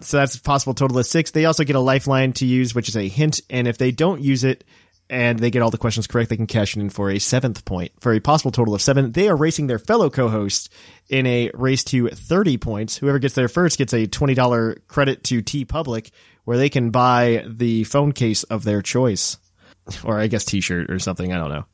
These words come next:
And on that note, we are gonna go ahead and, uh, get started.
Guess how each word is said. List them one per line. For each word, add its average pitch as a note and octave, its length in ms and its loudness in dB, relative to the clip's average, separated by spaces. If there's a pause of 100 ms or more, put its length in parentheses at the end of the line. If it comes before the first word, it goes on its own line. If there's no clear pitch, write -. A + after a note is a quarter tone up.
(400)
And D3+ 180 0
on D3+ 120 -2
that E3 180 -2
note, D3 260 -2 (100)
we C3+ 200 -2
are C3 100 -2
gonna C#3+ 180 -2
go C#3 140 0
ahead C3 480 0
and, A#2 300 -2
uh, A2+ 200 -2
get B2+ 160 -4
started. D3 440 -2